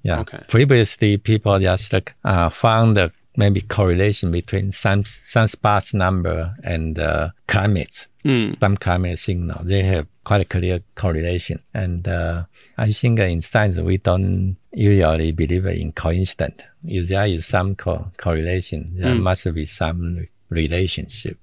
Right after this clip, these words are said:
Speaker 1: And so from very early days, people try to record sunspots numbers.
Speaker 2: Mm.
Speaker 1: And, uh, from, I think, uh,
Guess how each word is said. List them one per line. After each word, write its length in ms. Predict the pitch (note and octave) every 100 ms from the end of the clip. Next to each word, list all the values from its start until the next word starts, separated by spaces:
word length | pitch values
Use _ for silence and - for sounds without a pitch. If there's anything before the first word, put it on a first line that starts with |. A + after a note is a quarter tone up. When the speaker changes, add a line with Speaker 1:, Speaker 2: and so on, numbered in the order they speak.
| _
Speaker 1:
And 180 | F#2+ F2+
so 460 | - G#2+ G#2 G2+ G#2
from 360 | _ - G2+ G#2
very 200 | A2+ A2+
early 340 | - A2 G#2 G2+
days, 580 | G#2+ F2 C#2+ - - - _ _ _
people 300 | G#2 F2+ F#2
try 280 | - F2+ E2+
to 560 | - F2 E2+ E2+ F2 F2 - -
record 600 | A2 A2+ - G2+ F2 F#2 -
sunspots 720 | - G2+ F#2+ - F2 E2 -
numbers. 680 | D#2+ D2 C#2+ - - - - _ _ _ -
Speaker 2:
Mm. 120 | C3+ G#2+
Speaker 1:
And, 200 | G2 F#2+
uh, 200 | F#2+ F#2 - _
from, 480 | - C3 C#3 D#3+ -
I 140 | B2
think, 200 | C3 D#3
uh, 60 | B2+